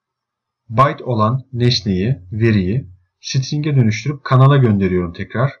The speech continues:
Bu boru hattına gönderiyorum. Diyorum ki ben bunu hesapladım, al boru. Farklı threadlerde oldukları için birbirlerini tanımıyorlar. Ondan sonra kanala gönderdim. Bu kanalın diğer ucu da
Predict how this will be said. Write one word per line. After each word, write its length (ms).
Bu 380
boru 180
hattına 380
gönderiyorum. 640
Diyorum 240
ki 160
ben 180
bunu 100
hesapladım, 720
al 180
boru. 300
Farklı 320
threadlerde 500
oldukları 360
için 260
birbirlerini 400
tanımıyorlar. 480
Ondan 280
sonra 260
kanala 300
gönderdim. 640
Bu 80
kanalın 440
diğer 240
ucu 260
da 220